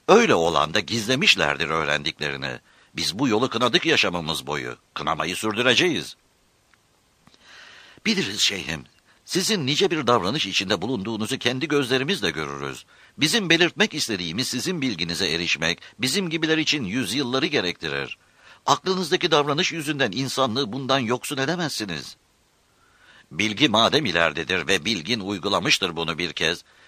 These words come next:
ve dahi madem yenilmiştir bir ödevi vardır. Son ödevi. Yaptıkları, uyguladıklarıyla birlikte gitmek.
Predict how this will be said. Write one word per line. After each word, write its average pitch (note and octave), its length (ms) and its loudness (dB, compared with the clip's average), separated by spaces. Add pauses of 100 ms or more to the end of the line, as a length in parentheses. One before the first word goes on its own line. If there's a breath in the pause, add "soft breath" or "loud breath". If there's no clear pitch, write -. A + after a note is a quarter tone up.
ve G3 200 6
dahi F3 260 6
madem D3 420 2
yenilmiştir C#3 760 0
bir G2+ 100 -4
ödevi D#2 360 -2
vardır. C2+ 540 -2
Son D3+ 240 2
ödevi. C2+ 440 -4 (440 loud breath)
Yaptıkları, D#2 800 -4
uyguladıklarıyla G2 1040 0
birlikte A#2+ 480 0
gitmek. D#2 520 -6